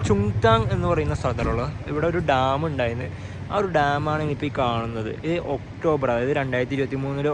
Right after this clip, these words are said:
ഒക്ടോബറിൽ ഇവിടെ സിക്കിമിൽ നടന്ന ആ ഒരു ഫ്ലഡിൽ ഫുൾ നശിച്ചു പോയ കേട്ടോ ഈ ഒരു ഡാം. ഏ ഭയ്യ, ആപ്കോ തോടാ ഓ ടിഗുണ,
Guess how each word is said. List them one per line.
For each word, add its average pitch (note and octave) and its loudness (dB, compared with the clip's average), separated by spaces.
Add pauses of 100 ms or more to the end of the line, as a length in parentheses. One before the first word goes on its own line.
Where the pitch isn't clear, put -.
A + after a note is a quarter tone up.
ഒക്ടോബറിൽ C3+ 0 (380)
ഇവിടെ C#3+ -4
സിക്കിമിൽ D3 -2
നടന്ന C#3 -2
ആ - -2
ഒരു C#3 -2 (100)
ഫ്ലഡിൽ B2+ -2 (140)
ഫുൾ B2+ -6 (460)
നശിച്ചു B2+ -6
പോയ B2 0
കേട്ടോ A#2+ -6
ഈ - -6
ഒരു B2 -6 (100)
ഡാം. A#2 -2 (1160)
ഏ F3 -2
ഭയ്യ, F3+ 8
ആപ്കോ F#3 4 (420)
തോടാ F3 10 (220)
ഓ D#3 6 (3750)
ടിഗുണ, - -2